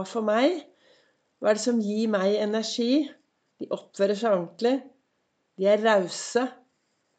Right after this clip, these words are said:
og så videre, og så videre. Så hvordan er det med deg da?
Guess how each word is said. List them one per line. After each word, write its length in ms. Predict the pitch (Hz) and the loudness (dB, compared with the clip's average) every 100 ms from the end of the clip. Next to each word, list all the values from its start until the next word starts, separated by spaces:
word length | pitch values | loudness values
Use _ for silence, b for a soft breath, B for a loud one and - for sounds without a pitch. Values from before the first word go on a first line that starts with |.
| _ _ - | _ _ -16
og 100 | 196 | -8
så 140 | 190 185 | -4 -2
videre, 420 | 175 143 160 160 160 | -4 -4 -6 -8 -12
og 80 | |
så 160 | - 165 | -12 -10
videre. 380 | 165 143 - - _ | -10 -10 -14 -18 _
Så 160 | - 240 | -8 -2
hvordan 240 | 247 254 | 0 2
er 200 | 214 196 | 2 2
det 80 | 220 | 0
med 80 | 233 | 0
deg 200 | 233 262 | 2 2
da? 100 | 294 | 2